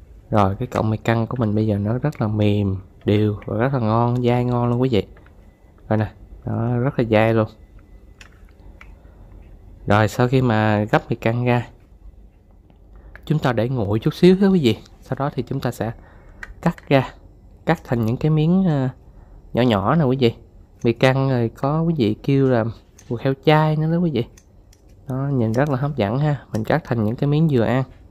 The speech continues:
Rồi. Đó. Quý vị cũng có thể dùng dao cắt cũng rất là dễ. Sau đó mình sẽ ướp ở đây là bột chiên giòn đó quý vị. Hơn, hơn nửa muỗng bột chiên giòn là được rồi ha.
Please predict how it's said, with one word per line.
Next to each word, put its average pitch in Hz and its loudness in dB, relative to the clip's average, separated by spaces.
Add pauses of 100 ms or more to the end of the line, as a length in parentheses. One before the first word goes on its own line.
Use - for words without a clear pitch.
(1700)
Rồi. 101 0 (840)
Đó. 113 0 (1400)
Quý 170 4
vị 117 4
cũng 123 -2
có 160 2
thể 135 0
dùng 127 0
dao 135 2
cắt 180 -4
cũng 143 -4
rất 170 -6
là 120 0
dễ. 113 0 (1500)
Sau - 0
đó 147 6
mình 151 2
sẽ 123 -2
ướp 185 2
ở - -6
đây 143 2
là 131 2
bột 110 2
chiên 139 0
giòn 113 4
đó 139 -2
quý 156 -2
vị. 117 0 (760)
Hơn, 135 0
hơn 139 2
nửa 113 2
muỗng 123 0
bột 110 -4
chiên 127 -2
giòn 110 0
là 107 -4
được 104 -2
rồi 110 0
ha. 147 0